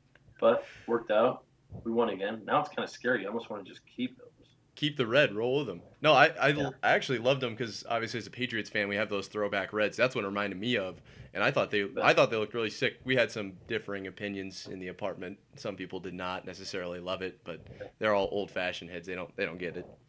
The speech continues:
Speaker 1: Yeah, you know, I think, uh, Cade and Kurt come up with those this year, you know, the jerseys. And to be honest, I'm excited to see what they'll look like with the black and red pants, 'cause I'm not, I'm not even gonna lie to you, I'm not a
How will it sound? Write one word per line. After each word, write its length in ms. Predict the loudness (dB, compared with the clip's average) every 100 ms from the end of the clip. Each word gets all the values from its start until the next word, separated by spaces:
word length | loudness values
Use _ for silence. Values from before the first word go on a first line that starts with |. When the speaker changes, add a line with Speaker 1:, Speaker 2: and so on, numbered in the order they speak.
| _ _ -20 _ -20 -20 _ _ 4
Speaker 1:
Yeah, 160 | 6
you 140 | 6 6
know, 320 | 6 6 0 _ _ _ _ _
I 40 | -6
think, 240 | -4 -2
uh, 440 | 4 4 4 2 -4 -12 -8
Cade 320 | -4 -2 -2
and 320 | -4 -8 -12 -16 _ _
Kurt 360 | -6 -4 -4 -6
come 100 | -6
up 160 | -6 -8
with 100 | -2
those 200 | -2 0
this 240 | -2 -4
year, 200 | -2 -2 -4
you 80 | -4
know, 240 | -4 -2
the 80 | -4
jerseys. 460 | -4 -4 -4 -6 -4
And 200 | -4 -6 _ _ _ _
to 60 | 0
be 80 | 4
honest, 280 | 6 4 4
I'm 180 | 2 2
excited 420 | 0 -2 -2 -4
to 60 | -8
see 160 | -6
what 160 | -4 -2
they'll 120 | -2
look 200 | -2 0
like 200 | -2 0
with 400 | -2 -2 -2 -6 _ _ _ _ _ _ _ _ _ _
the 60 | -2
black 340 | 4 4 4
and 80 | 0
red 200 | -2 -2
pants, 360 | -6 -6 -8 -10
'cause 200 | -12 -8
I'm 140 | -4 -2
not, 260 | -2 -4 -10 _ _ -10
I'm 80 | -4
not 80 | -2
even 100 | 0
gonna 120 | 0
lie 160 | 2 2
to 60 |
you, 60 | 0
I'm 80 | 0
not 180 | -2
a 60 | -4